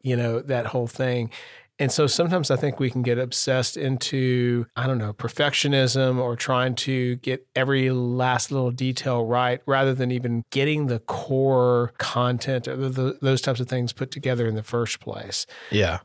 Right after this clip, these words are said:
Speaker 1: In, in, in the creative process. Um, how that applies, I think, when we start getting into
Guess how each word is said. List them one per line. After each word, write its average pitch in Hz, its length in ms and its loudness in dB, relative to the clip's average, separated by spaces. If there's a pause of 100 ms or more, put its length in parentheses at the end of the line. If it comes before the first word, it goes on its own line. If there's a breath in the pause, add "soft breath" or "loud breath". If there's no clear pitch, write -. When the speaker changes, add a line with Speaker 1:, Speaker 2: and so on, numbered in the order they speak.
(140)
Speaker 1:
In, 135 200 2
in, 131 240 -2
in 127 140 -2
the 113 80 -2
creative 127 420 0
process. - 720 -4
Um, 139 280 2
how 180 220 2
that 180 180 4
applies, 151 580 0
I 147 140 -4
think, 139 420 -2
when 131 240 0
we 127 120 2
start 139 340 -2
getting 131 240 0
into 127 1000 0